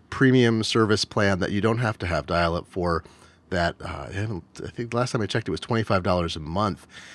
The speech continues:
and they rolled people from dial-up service who had ca-, like, "Oh, well, you should cancel your dial-up, but sign up for this because we monitor your account, we blah, blah, blah, blah, blah." And, and I don't know if it's worthwhile or not. I can't imagine anything is worthwhile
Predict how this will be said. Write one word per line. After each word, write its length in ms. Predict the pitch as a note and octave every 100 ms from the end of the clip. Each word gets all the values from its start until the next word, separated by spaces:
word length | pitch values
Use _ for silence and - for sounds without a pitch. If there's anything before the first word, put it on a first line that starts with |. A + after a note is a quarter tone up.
| -
and 220 | - F#2
they 140 | F#2 F#2
rolled 400 | F2 G#2+ B2 B2+
people 340 | - A#2+ G2+
from 540 | F#2 G#2 F2+ D#2+ D#2 F#2+
dial-up 440 | F#2+ C3 E3 A#2
service 680 | - G#2 E2+ D#2+ - - - -
who 140 | - G2+
had 180 | F#2 F2+
ca-, 140 | -
like, 200 | A#2 -
"Oh, 200 | - G3+
well, 120 | C3
you 60 | B2+
should 160 | E3 D#3+
cancel 320 | A3 A3 B2
your 40 |
dial-up, 240 | A#2 E3+ B2
but 100 | G2+
sign 200 | D#3+ F3+
up 120 | D#3
for 80 | C#3+
this 180 | D#3
because 380 | - G#2+ A#2 G#2 - - -
we 100 | G#2+
monitor 320 | A2 C3+ E3 D3
your 140 | B2+
account, 400 | A2+ - D#3+ D3
we 100 | G#2+
blah, 240 | A2 D3+
blah, 80 | D#3+
blah, 160 | A#2+ G#2+
blah, 100 | F#2+
blah." 280 | C3 C#3 C3
And, 100 | A#2+
and 140 | D3
I 60 | F#3+
don't 120 | F#3+
know 80 | B2+
if 100 | -
it's 120 | -
worthwhile 420 | A2 - G2+ F#2
or 80 | F#2
not. 160 | G#2
I 60 | D#2+
can't 240 | - G#2+
imagine 280 | F#2 F2+ E2+
anything 280 | E2+ E2+ F2
is 120 | D#2+
worthwhile 540 | D#2 D2+ E2 D#2 D2+